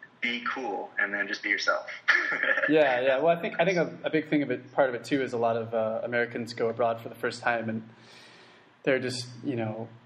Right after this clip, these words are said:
Speaker 2: dismayed at the level of service that they get, you know, like, "Oh, the waiter's being rude to me," and blah, blah, blah. And it's just, you know, and the, and then on the side, the waiters say, "Well, it's like, if this wouldn't, you know, they say this wouldn't work in, uh, the U S or this would never happen in the U S," and, uh, say, "Well, maybe you should go back to the U S."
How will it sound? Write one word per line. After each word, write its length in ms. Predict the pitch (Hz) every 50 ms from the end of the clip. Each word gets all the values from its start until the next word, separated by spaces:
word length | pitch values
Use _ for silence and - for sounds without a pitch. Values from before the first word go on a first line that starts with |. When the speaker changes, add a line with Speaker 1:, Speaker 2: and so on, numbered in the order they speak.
| - - _ _
Speaker 2:
dismayed 720 | - 156 143 147 - - 143 143 143 139 139 139 139 131 123
at 100 | 120 113
the 80 | 120
level 300 | 120 127 127 120 120 117
of 80 | 113 117
service 480 | - - - 135 135 131 127 123 123 -
that 160 | 127 110 -
they 120 | 117 117
get, 300 | 113 120 120 113 - - -
you 80 | 127 120
know, 200 | 117 113 117 113
like, 180 | 117 113 117 -
"Oh, 200 | 180 175 170 165
the 100 | 151 151
waiter's 360 | 139 151 151 156 147 139 127
being 260 | - - 123 123 123
rude 280 | 135 147 156 156 151 147
to 140 | - 143 135
me," 280 | 127 123 123 120 120
and 100 | 117 117 117
blah, 180 | 131 135 131
blah, 200 | 127 127 123 120 117
blah. 480 | - 131 131 135 131 127 127 123 127
And 180 | - - - - - - - - -
it's 180 | 190 185 -
just, 220 | - 190 170 - -
you 80 | 170
know, 260 | 170 170 165 165 165 - 160
and 200 | 165 170 170 170
the, 160 | 165 165 170
and 100 | 170 165
then 180 | 175 170 165 165
on 140 | - 175 180
the 80 | 185
side, 320 | 175 - 175 156 147 143 143
the 60 | 143
waiters 280 | 147 151 165 160 156 -
say, 100 | 156 143
"Well, 200 | 143 143 139 139
it's 140 | 135 135 -
like, 200 | 156 143 139 - - - - - - - - - - - - - _ _ -
if 100 | - 170
this 180 | - 185 175 175
wouldn't, 320 | 185 175 170 160 151 -
you 80 | 156 156
know, 140 | 151 143 139
they 80 | 143
say 340 | 143 143 - 170 156 151 147
this 280 | 139 143 - 151 143 -
wouldn't 300 | 160 143 135 127 127 -
work 240 | 139 143 139 - 139
in, 100 | 127 123
uh, 220 | 123 123 120 120
the 80 | 120 123
U 120 | 135 147
S 160 | 147 135 -
or 40 | 131
this 140 | 123 120 120
would 100 | 127 123
never 120 | 127 120 117
happen 240 | 127 127 123 123 123
in 60 | 120
the 60 | 117 117
U 100 | 123 131
S," 280 | 135 131 127 - -
and, 220 | 127 120 117 113 113
uh, 340 | 117 117 117 117 117 -
say, 140 | - - 135
"Well, 80 | 131 131
maybe 160 | 139 143 139
you 60 | 147
should 100 | 147 -
go 60 | -
back 240 | 151 147 147 147 -
to 60 | -
the 60 | 120 113
U 100 | 113 113
S." 200 | 113 113 -